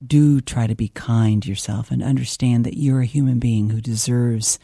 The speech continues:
that kindness. And if you don't get it from others, give it to yourself because you deserve it.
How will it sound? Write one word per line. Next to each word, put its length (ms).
that 180
kindness. 640
And 100
if 100
you 80
don't 220
get 140
it 60
from 180
others, 380
give 180
it 120
to 140
yourself 520
because 300
you 140
deserve 440
it. 180